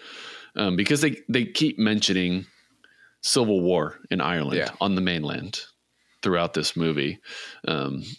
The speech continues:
Speaker 1: it's a talk of the town. They hear the gunfire. It's mentioned in a couple conversations. And so, but they don't explicitly say when the time period is. I can't remember. I don't know enough about Irish history to be able to know.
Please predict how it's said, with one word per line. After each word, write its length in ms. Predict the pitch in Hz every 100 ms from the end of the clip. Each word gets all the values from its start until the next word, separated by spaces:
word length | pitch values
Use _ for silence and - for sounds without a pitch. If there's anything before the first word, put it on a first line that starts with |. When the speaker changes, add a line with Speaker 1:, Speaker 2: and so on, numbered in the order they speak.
| _ 95
Speaker 1:
it's 120 | -
a 40 |
talk 280 | 90 95 92
of 80 | 82
the 80 | 82
town. 720 | - 113 110 107 104 104 107
They 260 | - 92 82
hear 400 | 78 104 101 104
the 100 | 90
gunfire. 800 | 80 87 95 - 92 92 95 95
It's 220 | 82 -
mentioned 340 | 104 101 98 90
in 80 |
a 40 | 90
couple 280 | 104 92 90
conversations. 920 | 95 85 - 82 85 92 85 85 - - - - - -
And 120 | -
so, 420 | - 98 92 87 - - -
but 100 | 107
they 80 | 107
don't 240 | 110 104
explicitly 560 | 101 - - 98 - 87
say 240 | - 92 87
when 220 | 85 87
the 80 | 82
time 380 | - 82 87
period 380 | 87 95 90 90
is. 420 | 92 92 92 - - - - - - _ -
I 140 | 90
can't 260 | - 117 69
remember. 760 | 82 85 90 80 80 78 76 76 - -
I 80 | 90
don't 140 | 80
know 140 | 82
enough 220 | 80 82 76
about 280 | 80 78
Irish 340 | 76 80 78 -
history 440 | 90 - 76 76
to 100 | -
be 100 | -
able 140 | 76 73
to 60 |
know. 400 | 73 76 73 73